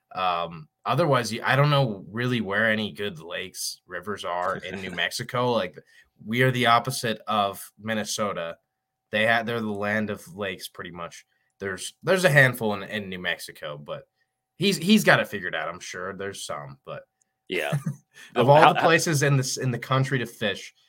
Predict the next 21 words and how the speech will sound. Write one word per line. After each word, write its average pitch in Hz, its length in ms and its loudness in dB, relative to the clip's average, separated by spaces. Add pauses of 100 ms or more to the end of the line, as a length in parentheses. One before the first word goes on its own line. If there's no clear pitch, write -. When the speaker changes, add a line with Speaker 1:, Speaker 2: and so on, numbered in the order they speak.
(180)
Speaker 1:
this 110 180 -4
is 110 120 -8
the 113 100 -6
worst 101 380 -6
one. 87 180 -16 (240)
<laughs> 147 220 -8
Speaker 2:
And 117 140 0
he's, 131 160 2
but 139 240 4
he's 147 120 4
gonna 143 160 8
find 127 300 6
a 113 40 0
place 110 280 0
to 104 120 -4
go. 98 200 2
I 92 120 0
know 127 160 0
he 120 80 2
had 113 120 4
a, 104 260 0